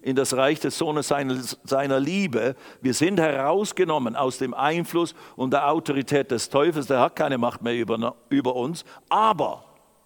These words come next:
jetzt heißt hier, seid nüchtern, wacht, euer Widersacher, der Teufel, geht umher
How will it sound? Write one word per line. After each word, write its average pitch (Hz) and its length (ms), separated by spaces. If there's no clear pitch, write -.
jetzt 123 280
heißt 113 300
hier, 95 220
seid 160 380
nüchtern, 147 680
wacht, 123 600
euer 160 380
Widersacher, 147 1000
der 143 280
Teufel, 190 680
geht 196 380
umher 175 800